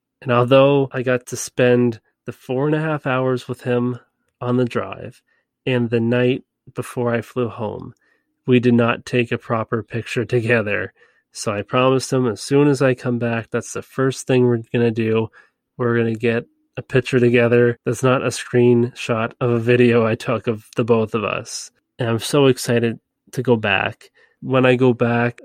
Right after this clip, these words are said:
he said that he'd take me to High Tatras to go to the top of the mountains, to explore the nature, because Slovakia is full of nature and full of hidden surprises.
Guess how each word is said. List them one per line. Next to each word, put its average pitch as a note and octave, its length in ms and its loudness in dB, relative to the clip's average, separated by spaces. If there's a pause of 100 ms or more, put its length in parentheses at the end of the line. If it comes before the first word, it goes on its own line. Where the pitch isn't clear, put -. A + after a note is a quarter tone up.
(120)
he B2 220 -4
said A#2+ 380 -2
that A#2 500 -4 (480)
he'd B2+ 260 -4
take B2 280 0
me A#2+ 200 2
to B2+ 200 -4
High A2+ 240 -2
Tatras A#2 840 -6 (380)
to B2+ 80 0
go A#2+ 380 4
to A#2+ 160 -8
the A#2+ 100 -4
top G#2+ 260 -8
of A#2 60 -6
the A2 80 -4
mountains, B2 840 0
to F#2+ 640 -14
explore B2 720 0
the A2+ 100 0
nature, A#2 580 -2
because A#2 500 -4
Slovakia B2 800 -2
is A2+ 160 -4
full A#2 640 -6
of A2 520 -4
nature A#2+ 640 -2
and A2 240 -4
full A#2 320 0
of A2+ 140 -4
hidden B2 400 0
surprises. B2 960 -6